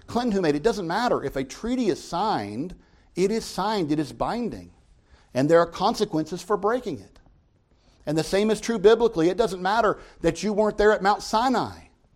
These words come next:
It doesn't matter that you're twenty or thirty generations down from there. That treaty, that obligation is binding upon you if you are a child of Israel. And so we need to recognize this idea of covenant and what it means.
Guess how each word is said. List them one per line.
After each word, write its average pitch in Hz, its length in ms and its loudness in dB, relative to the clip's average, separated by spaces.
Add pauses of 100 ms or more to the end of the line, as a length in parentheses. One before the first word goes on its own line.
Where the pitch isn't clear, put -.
(1300)
It 202 80 0
doesn't 202 260 4
matter 220 220 4
that 196 180 2
you're 202 80 4
twenty 214 380 -2
or 214 80 6
thirty 220 260 2
generations 208 720 0 (440)
down 240 260 4
from 165 220 2
there. 101 380 -2
That 170 260 0
treaty, 220 460 -4
that 165 180 4
obligation 180 640 0
is 165 140 -6
binding 175 340 -4
upon 214 420 -6
you 101 200 -8 (580)
if 131 160 -6
you 170 140 0
are 160 80 4
a 151 40 -2
child 170 360 -2
of 196 80 0
Israel. 196 440 -4 (1500)
And 123 100 -18
so 160 100 -10
we 175 80 -2
need 208 140 -4
to 202 80 2
recognize 160 720 -4
this 139 240 -4
idea 135 260 0
of - 140 -4
covenant 139 420 0
and 120 120 -8
what 139 180 -2
it 143 100 -10
means. 127 760 -4